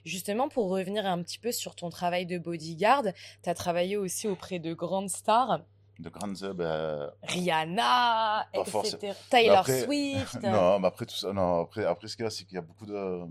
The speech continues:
Speaker 2: donc, au Wano, qu'il y a eu énormément de gens qui sont venus. Là, le,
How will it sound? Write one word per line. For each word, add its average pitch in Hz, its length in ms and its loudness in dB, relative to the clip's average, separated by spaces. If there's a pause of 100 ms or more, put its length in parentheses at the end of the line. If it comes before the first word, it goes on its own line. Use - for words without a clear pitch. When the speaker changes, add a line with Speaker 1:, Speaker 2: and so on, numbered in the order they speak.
(1160)
Speaker 2:
donc, 85 160 -12
au 90 60 -4
Wano, 90 320 -4
qu'il 85 160 -12
y - 20 -10
a - 40 -8
eu - 40 -6
énormément 101 340 -2
de 92 100 -6
gens 98 160 -10
qui 90 120 -14
sont 90 120 -10
venus. 98 360 -10
Là, 98 140 -2
le, 92 120 -10